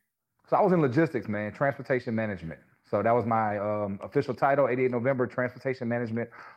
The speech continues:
Coordinator, basically shipping and receiving, um, land, rail, air, sea, um,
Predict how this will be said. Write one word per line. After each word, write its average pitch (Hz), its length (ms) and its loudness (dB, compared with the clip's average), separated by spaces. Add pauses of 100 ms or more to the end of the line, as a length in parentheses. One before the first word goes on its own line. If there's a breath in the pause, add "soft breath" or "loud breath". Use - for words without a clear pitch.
(120)
Coordinator, 110 460 2
basically 143 420 0
shipping - 320 -2
and 117 80 -2
receiving, 92 480 -4
um, 101 240 -8
land, 120 540 -2
rail, 117 300 2
air, 107 260 -2
sea, 104 460 -4 (520 loud breath)
um, 107 420 0